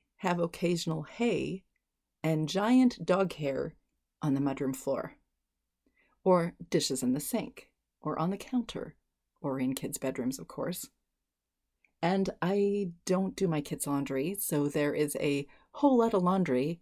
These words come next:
in the laundry room, sometimes unfolded, sometimes in the dryer, sometimes in the washer for days, sometimes on the floor, and definitely piles and piles of it in their closets.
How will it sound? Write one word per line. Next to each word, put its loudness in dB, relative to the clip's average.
in 0
the 2
laundry 0
room, -4
sometimes -4
unfolded, 2
sometimes -2
in -2
the 0
dryer, 2
sometimes -2
in 0
the -4
washer -2
for -2
days, 0
sometimes -2
on -2
the -6
floor, 0
and 2
definitely 6
piles 4
and 2
piles 4
of 0
it 0
in 4
their -2
closets. -6